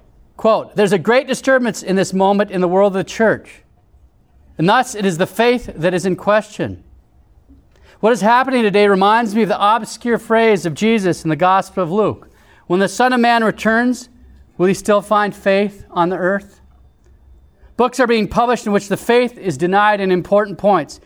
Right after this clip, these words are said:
yet the bishops remain silent, as if they do not find anything strange in these books. This, in my opinion, is bizarre. I sometimes read the Gospel of the End Times and discern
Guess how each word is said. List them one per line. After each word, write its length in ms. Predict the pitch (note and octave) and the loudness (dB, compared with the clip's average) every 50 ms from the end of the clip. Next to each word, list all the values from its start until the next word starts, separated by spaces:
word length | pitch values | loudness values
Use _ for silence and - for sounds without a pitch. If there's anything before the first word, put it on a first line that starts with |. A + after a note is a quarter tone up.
| _ _ _ _ - | _ _ _ _ -2
yet 160 | G3 G#3 G3+ | -2 0 0
the 100 | - F#3 | 0 -2
bishops 480 | - B3+ C4 - - B3+ G3 - - | 0 0 0 0 0 -2 -4 -4 -2
remain 300 | A3 G#3 G#3 G#3+ G#3+ G3+ | 0 0 2 2 0 -2
silent, 580 | G3 - - A3+ A#3 B3 B3 G#3 C3 A2+ - - _ _ _ _ _ - - | -4 -2 0 0 2 2 2 0 -2 -6 -10 -18 _ _ _ _ _ -8 -4
as 100 | F3 D#3 | -2 -2
if 120 | A3 - | 0 0
they 80 | G#3+ G3+ | 0 0
do 100 | F#3 G3+ | 0 2
not 240 | G3 G#3+ G#3+ A3 - | 0 0 0 0 -2
find 320 | - A3+ G#3+ G#3 G#3 G3+ | -2 -2 0 0 0 -2
anything 380 | G#3 G#3+ G3+ F#3+ F3 G#3+ G#3 E3+ | 0 -2 -2 0 0 -2 -2 -2
strange 480 | - - - A#3 A#3+ C4+ D4 C#4+ A#3+ | -4 -2 -2 0 0 0 0 -2 -2
in 80 | A3+ F#3+ | -2 -2
these 160 | E3+ C#3+ A2 | -2 -2 -4
books. 500 | - - C3+ A2 G2 - - - - - - _ _ _ _ - _ _ _ _ _ _ _ _ - | -4 -6 -6 -6 -6 -8 -14 -20 -20 -20 -20 _ _ _ _ -20 _ _ _ _ _ _ _ _ -4
This, 200 | - B3+ B3+ - | -4 -2 0 0
in 80 | B3+ | 0
my 140 | A#3+ A3+ G#3 | 2 2 2
opinion, 680 | G3 G3 - F#3 F3+ F#3+ F#3+ F#3+ G3 G#3 G#3 G#3+ G#3 G3+ - - - | 0 0 -2 -2 0 0 0 0 0 -2 -4 -4 -6 -10 -12 -6 -6
is 100 | F3 D3 | -6 -6
bizarre. 680 | C#3+ D#3 F#3 D3+ D#3 G#3 A#3+ C4 A3 D#3 A#2 G2+ - _ _ _ _ _ _ _ _ _ _ _ _ _ _ _ | -2 -4 -4 0 0 2 2 2 2 0 -2 -4 -8 _ _ _ _ _ _ _ _ _ _ _ _ _ _ _
I 80 | - F3 | -2 -2
sometimes 560 | F3 - C4+ C#4 C4+ C4+ B3+ B3+ A#3+ G#3 D#3 | 0 0 0 0 0 0 0 0 0 -2 -2
read 140 | A3+ A#3+ G3 | -2 0 0
the 60 | G3 | 0
Gospel 400 | D#3+ G3+ G#3+ A3 A#3+ A3 - B3 | 0 2 2 2 0 -2 -2 -2
of 20 | F#3+ | -2
the 100 | G#3 G3+ | 0 0
End 220 | G3+ G#3 G3+ G3+ | 0 -2 -2 -2
Times 540 | - G3 G#3 G3 F3+ D3+ B2+ A2+ A2 - - - | 0 0 2 2 2 0 -2 -4 -8 -14 -12 -6
and 140 | F#3+ E3+ | -6 -4
discern 580 | E3+ F3+ F3 - - B3 A#3+ G#3 C#3+ A2 G2 G2 | -4 -4 -4 -2 -2 0 2 2 0 -2 -4 -10